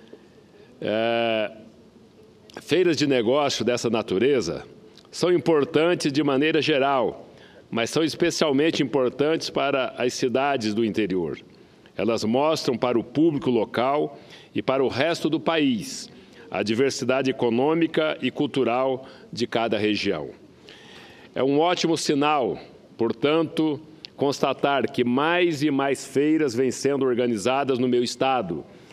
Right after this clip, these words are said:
entre as quais destaco recentemente a Feira Multissetorial de Montenegro e a Feira de Negócios do Vale do Guaporé,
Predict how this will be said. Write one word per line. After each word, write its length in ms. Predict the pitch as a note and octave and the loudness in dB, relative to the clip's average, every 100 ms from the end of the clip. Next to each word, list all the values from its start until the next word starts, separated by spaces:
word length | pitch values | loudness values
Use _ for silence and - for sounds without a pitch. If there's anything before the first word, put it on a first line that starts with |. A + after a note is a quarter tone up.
| - - | -18 -4
entre 260 | A2 A#2 B2+ | -2 0 -2
as 160 | A#2 | -2
quais 320 | - C3 D3+ | -2 0 0
destaco 720 | B2+ A#2+ - C#3 D3+ - D#3 C#3+ - - - - - - | -2 -4 -2 0 -2 -2 -4 -4 -10 -20 -20 -20 -20 -10
recentemente 920 | - A#2+ - F3 - C#3 C3+ D#3 - C#3 | -2 -2 0 0 0 0 2 2 0 -2
a 80 | |
Feira 540 | A2+ - D#3 D#3 D3+ C3 | -2 0 2 2 2 -2
Multissetorial 1080 | A#2 D3+ F#3+ - - D#3+ D#3+ C#3+ C3+ D3+ C#3+ | 0 2 0 -2 -2 0 0 2 2 2 0
de 120 | C#3+ | 0
Montenegro 840 | C#3 D3 D3 D3 D#3 A#2 F2 D2 - - - - - - | 0 0 0 2 2 2 0 -6 -10 -20 -20 -20 -20 -4
e 80 | A2 | -2
a 100 | A#2 | -2
Feira 580 | - C3+ D3+ D3+ D3 C3+ | 0 2 4 2 0 -2
de 140 | A#2 | -2
Negócios 720 | C3 B2+ A2 C3+ C#3+ - B2+ | 0 2 2 2 0 -2 -4
do 160 | A2 A2+ | 0 0
Vale 380 | G2+ C#3+ C#3 B2 | 2 2 2 2
do 100 | A2+ | 2
Guaporé, 640 | A#2+ A2+ B2 A2 D3+ D#3+ | 0 0 0 2 2 0